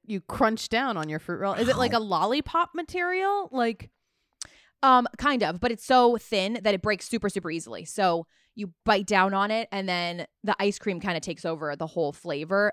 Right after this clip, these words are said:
Speaker 2: and then the end is super sweet or super fruity 'cause of the fruit roll-up.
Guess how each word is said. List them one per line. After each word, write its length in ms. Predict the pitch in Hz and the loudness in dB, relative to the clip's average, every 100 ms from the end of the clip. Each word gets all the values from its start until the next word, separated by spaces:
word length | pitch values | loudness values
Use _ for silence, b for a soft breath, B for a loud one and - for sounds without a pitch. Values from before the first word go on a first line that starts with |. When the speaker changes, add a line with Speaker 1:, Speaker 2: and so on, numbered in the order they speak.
| - | -2
Speaker 2:
and 140 | 190 | -4
then 160 | 170 165 | -4 -6
the 160 | 175 - | -10 -6
end 300 | 208 185 180 | -2 -2 -2
is 140 | 160 - | -8 -8
super 600 | 196 175 175 156 151 - _ _ _ | -10 -6 -4 -4 -6 -12 _ _ _
sweet 480 | - - 180 185 - | -8 -6 -6 -8 -2
or 160 | 185 170 | -2 -2
super 500 | - 220 185 180 160 | -4 -8 -4 -4 -4
fruity 460 | - 226 196 151 | -6 -6 -4 -6
'cause 160 | - 165 | -8 -12
of 60 | |
the 60 | 160 | -10
fruit 180 | - 147 | -10 -6
roll-up. 340 | 131 101 - | -6 -6 -10